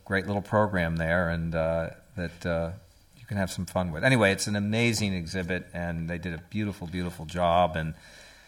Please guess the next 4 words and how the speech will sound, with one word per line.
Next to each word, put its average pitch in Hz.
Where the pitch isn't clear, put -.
um, 87
you 95
know, 87
I'm, 87